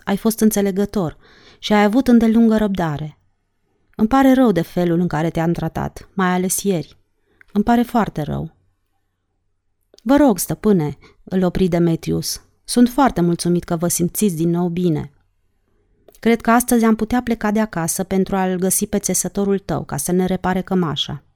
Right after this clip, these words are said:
"Da, stăpâne. Îmi dați voie să merg la bucătărie și să vă aduc prânzul?" "Mai zăbovește puțin. Spune, Demetrius,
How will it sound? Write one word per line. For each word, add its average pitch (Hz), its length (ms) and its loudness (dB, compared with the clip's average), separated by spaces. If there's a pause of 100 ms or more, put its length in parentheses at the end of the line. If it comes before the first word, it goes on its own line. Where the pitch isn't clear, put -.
(760)
"Da, 233 220 2
stăpâne. 160 640 -4 (600)
Îmi 196 140 2
dați 220 220 2
voie 214 220 2
să 196 160 0
merg 185 220 0
la 190 80 -2
bucătărie 180 540 -2
și - 160 -4
să - 120 -2
vă 165 100 -4
aduc 170 220 -4
prânzul?" 175 560 0 (1400)
"Mai 240 140 4
zăbovește 247 600 2
puțin. 147 540 -4 (560)
Spune, 285 400 6
Demetrius, 175 800 0